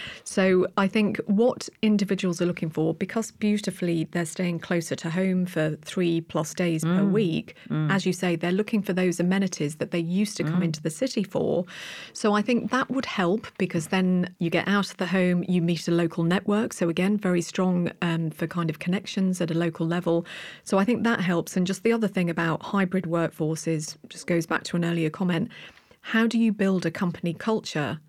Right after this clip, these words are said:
Speaker 1: when you're not seeing people all the time? And that is getting tougher, because it's, a-, and again, back to purpose-driven businesses, founders will start a business because of the passion for what they want to do.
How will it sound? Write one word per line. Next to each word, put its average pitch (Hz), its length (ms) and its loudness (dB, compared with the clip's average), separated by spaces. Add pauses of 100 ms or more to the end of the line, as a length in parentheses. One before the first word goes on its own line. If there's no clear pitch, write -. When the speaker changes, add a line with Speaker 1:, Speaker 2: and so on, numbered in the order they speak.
(140)
Speaker 1:
when 185 180 2
you're 175 160 2
not 175 300 -2
seeing 170 300 -2
people 156 520 -4
all 170 160 0
the 170 100 -4
time? 165 540 -4
And 180 220 0
that 208 260 -2
is 208 180 0
getting 180 400 -4
tougher, - 500 -6 (580)
because 180 280 -2
it's, 180 300 -2
a-, 202 160 0
and 202 140 2
again, 247 240 0
back 208 180 -2
to - 120 -8
purpose-driven 185 800 -2
businesses, 185 800 -4 (300)
founders 202 880 0 (100)
will 185 200 2
start 180 340 -2
a 180 60 -2
business 165 420 -4
because 170 320 -8
of 160 140 -4
the 165 80 -10
passion 175 640 -6
for 175 120 -2
what 165 260 -2
they 170 100 0
want 151 240 -6
to - 100 -6
do. 156 360 -4